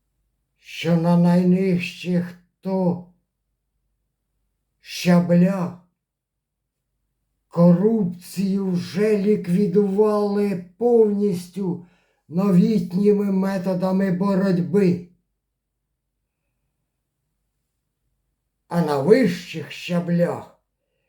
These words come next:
вивели у білу зону. Залишилося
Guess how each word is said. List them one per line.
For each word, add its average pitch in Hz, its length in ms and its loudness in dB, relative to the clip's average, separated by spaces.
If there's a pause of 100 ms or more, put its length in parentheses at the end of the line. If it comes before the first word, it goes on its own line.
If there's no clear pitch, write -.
(160)
вивели 240 1300 2
у 240 220 -6
білу 233 840 -2
зону. 185 800 0 (2250)
Залишилося 156 1600 0